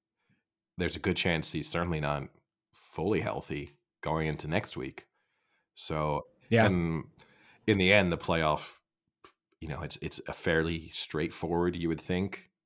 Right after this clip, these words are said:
Speaker 1: uh, first round matchup for them. But still, it's, you know, there's a possibility that we, Tyreek Hill is not, you know, healthy at any point for the remainder of the season now.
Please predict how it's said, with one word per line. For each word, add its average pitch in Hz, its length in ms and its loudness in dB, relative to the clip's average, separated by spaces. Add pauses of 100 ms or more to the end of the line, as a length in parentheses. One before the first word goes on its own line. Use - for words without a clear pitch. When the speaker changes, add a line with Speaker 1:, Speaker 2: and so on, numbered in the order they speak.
(100)
Speaker 1:
uh, 76 100 -12
first 90 320 -2
round 85 220 -2
matchup 87 320 -4
for - 120 -8
them. 117 260 -4 (460)
But - 160 -10
still, 80 420 -2
it's, - 360 -8 (380)
you 76 60 -8
know, 80 340 0
there's 80 240 -2
a 87 40 -4
possibility 90 560 2
that 80 100 2
we, 80 280 -2 (100)
Tyreek 82 320 -2
Hill 82 220 -2
is 76 120 -6
not, 78 280 -4 (1120)
you 80 100 -8
know, 73 120 -6
healthy 80 460 -4
at 76 80 -2
any 78 180 -2
point 85 340 -4
for 78 100 -8
the 76 80 -4
remainder 78 300 -4
of 76 60 -4
the 73 60 -6
season 82 400 -6
now. 60 220 -14